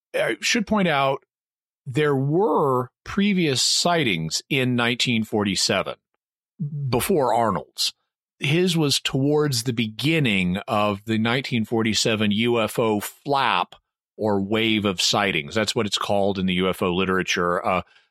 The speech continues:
a wave of sightings is called a, a U F O flap. And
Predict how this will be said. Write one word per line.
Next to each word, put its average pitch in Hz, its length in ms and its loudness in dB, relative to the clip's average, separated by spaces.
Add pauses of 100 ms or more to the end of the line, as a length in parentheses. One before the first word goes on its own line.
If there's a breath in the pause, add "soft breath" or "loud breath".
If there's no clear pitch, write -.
(120 soft breath)
a 104 120 0
wave 110 380 0
of 95 160 -4
sightings 95 540 0
is 98 120 -4
called 87 300 -4
a, - 240 -12
a 113 40 -2
U 98 200 0
F 90 120 -6
O 90 120 -2
flap. 82 600 -6 (640)
And 104 920 0